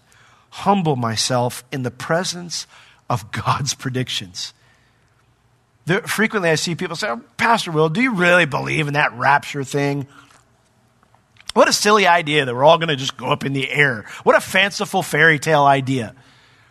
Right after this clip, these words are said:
You know, it's almost like it's, you know, it's not cool to believe in that anymore. You know, when I was a, a new Christian in the eighties, everybody believed in that, you know? That's why the eighties were the best period. Best music,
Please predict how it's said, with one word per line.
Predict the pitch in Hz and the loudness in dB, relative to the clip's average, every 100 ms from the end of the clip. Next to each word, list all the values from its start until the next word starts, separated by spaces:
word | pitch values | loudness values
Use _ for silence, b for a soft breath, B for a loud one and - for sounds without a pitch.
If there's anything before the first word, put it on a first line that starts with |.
| b _ | b _
You | 156 | 2
know, | 160 156 | 2 2
it's | 180 147 | 0 -2
almost | 175 165 - | 0 0 2
like | 156 151 | 2 2
it's, | 147 127 | -2 -4
you | 175 | -2
know, | 147 | 0
it's | 131 156 | 0 0
not | 147 - | 0 -2
cool | - 156 127 | -2 0 0
to | 113 | -2
believe | 135 139 127 | 0 0 0
in | |
that | 117 | -4
anymore. | 113 117 110 B B | -4 -6 -6 B B
You | - | 2
know, | 233 | 4
when | |
I | 220 | 6
was | 269 185 | 4 2
a, | 160 | 0
a | 160 | 0
new | 156 | 2
Christian | 151 170 156 156 | 2 2 2 0
in | |
the | 139 160 | 0 0
eighties, | 175 143 - | 0 -2 -2
everybody | 156 254 226 151 | 0 2 2 0
believed | 139 147 139 | 0 -2 0
in | 135 | -2
that, | 131 104 - | -2 -4 -6
you | 120 | -2
know? | 160 170 | -2 -4
That's | - - | -16 -2
why | 254 | 2
the | 233 185 | 2 2
eighties | 180 170 | -2 -2
were | 151 | -2
the | 143 | 0
best | 147 143 | 0 -2
period. | - 143 110 | -2 -2 -2
Best | 101 196 - | -2 -2 -2
music, | 165 165 165 160 | -4 -2 -2 -4